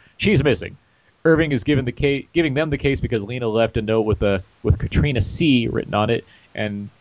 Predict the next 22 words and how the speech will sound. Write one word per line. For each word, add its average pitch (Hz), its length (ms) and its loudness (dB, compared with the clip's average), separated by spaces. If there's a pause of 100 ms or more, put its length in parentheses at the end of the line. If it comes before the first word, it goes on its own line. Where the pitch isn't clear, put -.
(560)
and 117 200 0
her 107 120 2
last 98 260 2
G 104 120 -2
P 101 120 0
S 98 100 0
coordinates 98 420 -2
were, 92 320 -2 (460)
were 101 240 4
in 92 100 -2
Sleepy 92 240 -2
Hollow. 92 220 2 (120)
Is - 100 -4
that 147 100 4
right? 214 140 0
Yeah, 113 140 0
that's - 180 -4
right. - 180 -8
Okay, 123 360 -4
yeah. - 120 -8 (560)
Basically, 139 280 6
there, 110 120 2